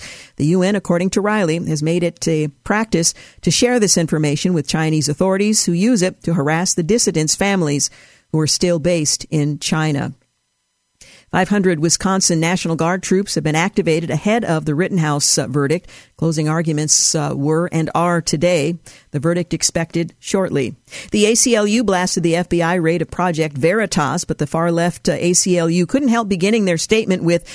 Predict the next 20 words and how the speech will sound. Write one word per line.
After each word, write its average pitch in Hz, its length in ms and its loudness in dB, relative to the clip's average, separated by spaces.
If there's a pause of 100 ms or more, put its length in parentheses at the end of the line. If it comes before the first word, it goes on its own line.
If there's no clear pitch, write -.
(240)
"Project 185 400 -2
Veritas 185 640 2
has 170 240 0
engaged 180 800 0
in 160 160 0
disgraceful 196 680 2
deceptions 196 720 0
and 156 160 0
reasonable 190 480 2
observers 175 580 0
might 208 280 -2
not 208 200 0
consider 175 440 0
their 156 140 0
activity 156 500 -2
to 165 100 0
be 160 140 -2
journalism 175 520 0
at 160 120 0
all," 196 340 0